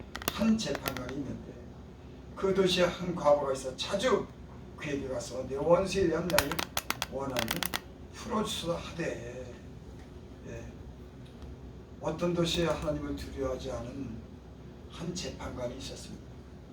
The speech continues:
예수님이 비유로서 지금 말씀하는, 여러분, 비유는 알아듣기 쉽게 하기 위해서 비유를 하는 겁니다. 비유는 비유를 통해서 하나님의 뜻을 쉽게 전달하기 위해서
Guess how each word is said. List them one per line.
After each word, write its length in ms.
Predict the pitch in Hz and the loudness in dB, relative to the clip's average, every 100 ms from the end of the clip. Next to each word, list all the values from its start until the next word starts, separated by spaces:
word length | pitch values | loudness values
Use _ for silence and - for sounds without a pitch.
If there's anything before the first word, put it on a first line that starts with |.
| - - - - | -16 -16 -16 -6
예수님이 480 | 147 - 160 170 170 | -2 0 2 2 2
비유로서 680 | - 165 196 190 185 196 180 | 0 4 8 8 8 6 2
지금 340 | - 190 165 - - - - - - - - | 0 -2 -4 -8 -14 -16 -16 -16 -14 -14 -8
말씀하는, 420 | 571 - - - - - - - - - | -6 -6 -6 -8 -10 -10 -12 -14 -12 0
여러분, 260 | 185 214 | 4 4
비유는 640 | - 220 240 170 101 214 - - - - - - - - - - - | 4 4 6 6 4 2 0 -12 -14 -14 -14 -14 -14 -12 -12 -12 -8
알아듣기 640 | - 196 214 220 214 240 | 6 10 10 8 2 0
쉽게 600 | 214 - - 208 - 208 | -2 0 0 -2 -2 4
하기 200 | 196 180 | 6 6
위해서 240 | 170 165 165 | 2 0 -2
비유를 320 | - 156 170 | -4 -4 -2
하는 100 | 147 | -4
겁니다. 140 | - - - - - - - - - - - - - - - - - - - - - | -8 -12 -14 -14 -12 -12 -14 -14 -14 -14 -14 -14 -14 -14 -14 -16 -16 -16 -14 -14 -10
비유는 520 | - 180 185 220 - - - - - | -2 2 4 4 2 -4 -12 -16 -8
비유를 500 | 156 208 214 214 220 | -2 4 6 6 4
통해서 460 | - 202 196 214 202 | 2 0 0 4 2
하나님의 520 | - 185 185 180 185 | 2 -2 -2 0 0
뜻을 300 | - 226 190 - - - - - | -2 -2 -2 -2 -10 -14 -14 -12
쉽게 720 | - - - 277 269 - - - - - - - | -2 4 6 6 4 2 0 -4 -12 -14 -14 -8
전달하기 600 | - 180 180 170 151 143 | -2 0 6 6 6 2
위해서 360 | 131 120 175 | 0 0 -2